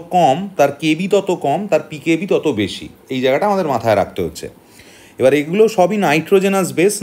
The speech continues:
নাইট্রোজেন সেন্টার রয়েছে। এইখানে দেখতে হবে যে যদি কোনো নাইট্রোজেনাস বেসে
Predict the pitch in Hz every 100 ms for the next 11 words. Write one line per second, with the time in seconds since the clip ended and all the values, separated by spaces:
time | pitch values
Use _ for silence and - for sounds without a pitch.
0 | 139 139 165 165 175 165 156 156 147 131
1 | 120 185 175 180 190 208 185 175 156 -
2 | 185 185 190 202 190 180 190 196 135 139
3 | 143 180 196 202 165 151 143 160